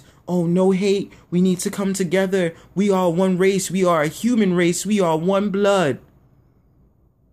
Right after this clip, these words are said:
Y'all need to do better on what y'all doing. I'm tired of y'all having this conversation about what it is that's going on in society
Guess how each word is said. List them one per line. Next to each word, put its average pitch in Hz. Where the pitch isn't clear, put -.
Y'all 160
need 208
to 170
do 151
better 139
on 127
what 123
y'all 113
doing. 113
I'm 135
tired 175
of 156
y'all 160
having 151
this 139
conversation 143
about 123
what 139
it 135
is 127
that's 117
going 131
on 127
in 113
society 120